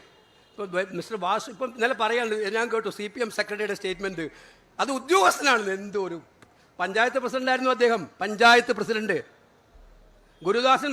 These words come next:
മന്ത്രിയായിരുന്നപ്പോൾ അദ്ദേഹത്തിന് ഒരു പാർട്ടി നിയോഗിച്ച, സി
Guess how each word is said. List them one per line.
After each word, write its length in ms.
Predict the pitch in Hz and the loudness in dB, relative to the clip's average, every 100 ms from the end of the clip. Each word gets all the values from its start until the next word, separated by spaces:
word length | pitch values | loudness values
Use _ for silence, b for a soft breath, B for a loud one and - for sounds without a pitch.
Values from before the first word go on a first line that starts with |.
| 233 | -2
മന്ത്രിയായിരുന്നപ്പോൾ 600 | 254 269 269 262 262 262 | 0 4 4 4 6 6
അദ്ദേഹത്തിന് 340 | 247 262 277 240 233 | 6 6 4 4 2
ഒരു 100 | 262 B - | 2 B 2
പാർട്ടി 300 | 214 302 - 330 285 | 4 4 2 2 6
നിയോഗിച്ച, 320 | 320 320 302 208 - - - | 6 6 6 6 4 -8 -20
സി 60 | - | -12